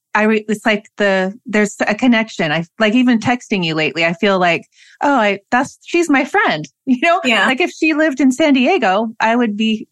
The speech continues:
Speaker 1: that you would be my friend. I would go get my hair done by you, all this stuff. <laughs>
Speaker 2: Get our nails done together.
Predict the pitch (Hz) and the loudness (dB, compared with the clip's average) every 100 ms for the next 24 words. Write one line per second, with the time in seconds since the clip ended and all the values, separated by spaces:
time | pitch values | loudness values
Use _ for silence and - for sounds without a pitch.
0 | _ - - 208 202 220 214 202 196 170 | _ -16 -4 -2 0 2 2 2 0 0
1 | 170 151 - _ _ _ - 214 214 208 | -2 -4 -4 _ _ _ -2 0 2 2
2 | 196 190 170 165 262 285 269 262 254 247 | 0 0 -2 0 0 0 2 2 2 2
3 | 240 233 226 196 190 180 - - - - | 0 -2 0 0 0 -2 -6 -10 -10 -4
4 | 147 220 240 220 220 262 269 269 269 254 | -4 0 0 2 0 2 2 0 0 0
5 | 254 247 269 254 247 247 | 0 -2 0 0 2 0